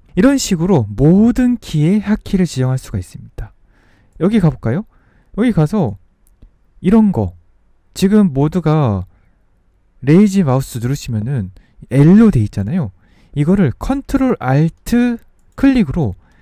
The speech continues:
L이 아닌 뭐 알트 L이나 컨트롤 L이나 그런 걸로 지정할 수가 있습니다. 뭐 커브 쪽에 가셔서 에디트 커브를 단축키를 설정하신다거나, 이런 커브는 제가 Y로 설정을 했는데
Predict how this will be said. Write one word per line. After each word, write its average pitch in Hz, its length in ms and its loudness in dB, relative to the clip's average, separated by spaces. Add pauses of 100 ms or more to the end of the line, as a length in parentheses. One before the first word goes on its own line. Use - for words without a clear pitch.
(300)
L이 165 360 6
아닌 113 420 -2
뭐 - 120 -12
알트 135 440 -4
L이나 101 380 -4 (200)
컨트롤 214 460 -2
L이나 117 400 -2 (320)
그런 165 300 0
걸로 131 220 -8
지정할 131 360 -2
수가 139 180 -8
있습니다. - 420 -14 (540)
뭐 - 140 -16
커브 190 340 -2
쪽에 156 220 -4
가셔서 131 540 -4 (400)
에디트 143 340 0
커브를 139 460 -2
단축키를 120 420 -2
설정하신다거나, 131 1000 -4
이런 190 260 2
커브는 196 460 0
제가 120 240 -2
Y로 170 400 2
설정을 160 400 2
했는데 135 440 -2